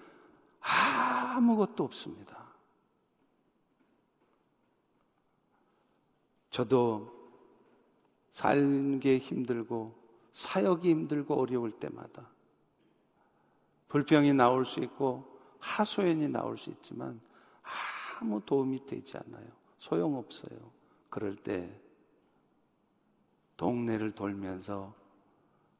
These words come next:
부르짖어 기도하며 성령 하나님께 도우심을 간절히 구하면요, 이내 하나님이 저의 마음속에 모든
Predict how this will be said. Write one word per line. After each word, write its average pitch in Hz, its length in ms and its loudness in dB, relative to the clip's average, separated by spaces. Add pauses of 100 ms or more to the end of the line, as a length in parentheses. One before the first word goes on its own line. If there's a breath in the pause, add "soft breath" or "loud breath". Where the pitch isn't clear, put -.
(520)
부르짖어 202 680 2
기도하며 113 800 -4 (500)
성령 156 580 0
하나님께 101 720 -10 (680)
도우심을 120 580 -2 (440)
간절히 151 300 -2
구하면요, 110 800 -10 (540)
이내 120 280 0
하나님이 107 720 -4 (520)
저의 123 180 2
마음속에 110 540 0
모든 120 560 0